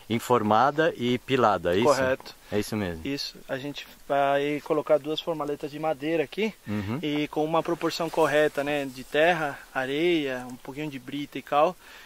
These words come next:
Speaker 2: nós vamos socar essa terra e ela vai conformar um tijolo numa estrutura monolítica, ou seja, ela vai formar uma estrutura só,
Speaker 1: Uhum.
Speaker 2: né?
Speaker 1: E que, e qual seria a vantagem de construir em taipa? Porque a pessoa poderia aqui em cima ter trazido tijolos, trazido cimento, ferro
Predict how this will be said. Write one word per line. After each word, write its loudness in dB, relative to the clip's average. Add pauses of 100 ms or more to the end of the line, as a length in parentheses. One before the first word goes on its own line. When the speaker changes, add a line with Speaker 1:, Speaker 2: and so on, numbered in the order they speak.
(140)
Speaker 2:
nós -4
vamos -4
socar 0
essa -4
terra 0
e -2
ela 2
vai 0
conformar -10
um -10
tijolo -10 (680)
numa -8
estrutura -4
monolítica, -4 (160)
ou -10
seja, -4
ela -2
vai -2
formar -4
uma -4
estrutura -2
só, -6 (160)
Speaker 1:
Uhum. -4
Speaker 2:
né? -12 (360)
Speaker 1:
E -2
que, -6
e -2
qual 4
seria 6
a 0
vantagem 2
de -4
construir 0
em 0
taipa? 2
Porque -4
a 4
pessoa 0
poderia 0
aqui -4
em -4
cima -2
ter 2
trazido -2
tijolos, 4
trazido -4
cimento, -2
ferro 0